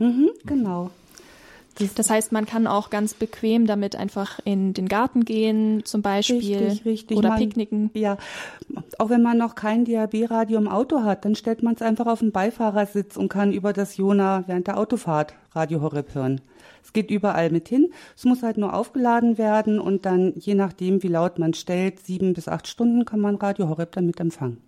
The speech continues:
Speaker 2: Sieben bis acht Stunden
Speaker 1: Mhm.
Speaker 2: und es gibt dann also diese Ladestation,
Speaker 1: Genau.
Speaker 2: darüber findet dann die Aufladung statt,
Speaker 1: Mhm,
Speaker 2: also kein
Speaker 1: ja.
Speaker 2: Batteriebetrieb.
Speaker 1: Und, äh,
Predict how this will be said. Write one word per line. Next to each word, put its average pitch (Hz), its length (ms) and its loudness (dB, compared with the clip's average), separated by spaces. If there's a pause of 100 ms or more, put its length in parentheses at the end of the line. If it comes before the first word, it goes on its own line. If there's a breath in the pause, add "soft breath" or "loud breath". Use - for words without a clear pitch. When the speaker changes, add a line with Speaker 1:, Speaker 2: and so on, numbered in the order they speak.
(320)
Speaker 2:
Sieben 220 280 0
bis 208 220 -2
acht - 180 -8
Stunden 214 440 2
Speaker 1:
Mhm. - 20 0
Speaker 2:
und 214 380 -2
es 214 180 -8
gibt 233 180 -8
dann 208 140 0
also 208 180 -4
diese 208 260 -4
Ladestation, 247 1160 0
Speaker 1:
Genau. 247 200 4
Speaker 2:
darüber 208 460 0 (120)
findet 214 260 -2
dann 208 120 0
die 202 100 -2
Aufladung 196 400 -4
statt, - 180 -6
Speaker 1:
Mhm, 285 180 6
Speaker 2:
also 330 180 4
kein 233 240 -2
Speaker 1:
ja. 240 100 2
Speaker 2:
Batteriebetrieb. 208 840 -8 (300)
Speaker 1:
Und, 185 320 0 (160)
äh, 165 280 0